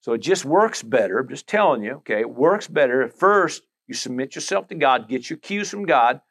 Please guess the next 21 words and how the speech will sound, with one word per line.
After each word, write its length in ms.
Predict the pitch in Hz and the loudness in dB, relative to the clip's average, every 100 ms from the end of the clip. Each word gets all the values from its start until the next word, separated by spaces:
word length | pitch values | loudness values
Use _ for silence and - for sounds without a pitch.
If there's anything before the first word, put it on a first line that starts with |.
| _ _ _ _ - | _ _ _ _ -20
get 140 | - | -10
your 80 | 147 | -10
direction, 800 | 123 151 180 180 - 127 139 147 | -2 2 4 4 -2 -8 -8 -12
your 160 | - 117 | -18 -12
clarity 440 | - 170 185 170 | 0 4 6 4
from 200 | 160 175 | 0 -4
God 280 | 180 143 120 | 2 4 4
on 100 | 117 | 2
what 160 | 117 117 | -2 -2
you're 140 | 143 | -4
dealing 380 | 139 220 202 139 | -2 -2 0 0
with 220 | 139 156 | 0 0
and 60 | 117 | -4
what's 200 | 143 - | -6 -4
going 260 | 196 214 | -2 0
on, 260 | 190 160 156 _ _ _ - | 2 2 0 _ _ _ -10
and 160 | 113 131 | -6 2
then 440 | 214 220 143 - | 4 4 0 -2
resist 520 | 143 127 127 196 - | -2 -2 0 -2 0
your 120 | 220 | 0
enemy. 480 | 233 175 113 113 131 | 0 0 -2 -6 -10